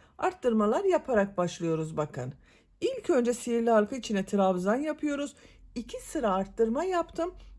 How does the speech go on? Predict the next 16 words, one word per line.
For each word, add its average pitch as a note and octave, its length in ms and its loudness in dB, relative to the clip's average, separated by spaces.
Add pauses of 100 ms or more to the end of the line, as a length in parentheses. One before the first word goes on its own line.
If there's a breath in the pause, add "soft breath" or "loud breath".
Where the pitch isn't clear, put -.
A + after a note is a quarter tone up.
Bu G#4 200 2
büyüklükte A3+ 640 0
bir G3+ 120 -4
çorap G#3 380 0
elde F4 380 0
ettim. D4 340 -8 (480 soft breath)
Siz E4 340 0
bu A4+ 100 -2
çorabı C#4 540 4 (360 loud breath)
yeni A#3+ 380 0
doğan C4+ 300 2
bebek A3+ 280 -2
için A3+ 240 -6
yapıyorsanız G#3+ 760 0 (400 soft breath)
bu A3+ 140 0
başlama C#4 600 2